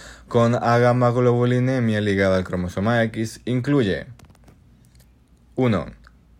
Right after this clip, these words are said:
Terapia de reemplazo de inmunoglobulina regular, usando infusiones intravenosas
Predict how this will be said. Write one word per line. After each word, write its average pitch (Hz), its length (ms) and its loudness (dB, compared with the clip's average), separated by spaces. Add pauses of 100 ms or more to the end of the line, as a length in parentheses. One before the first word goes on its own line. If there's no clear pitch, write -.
(160)
Terapia 143 400 6
de 120 160 6
reemplazo 120 840 0
de 107 240 0
inmunoglobulina 113 1040 0
regular, 98 540 0 (680)
usando 101 400 0
infusiones 135 680 0
intravenosas 120 1000 0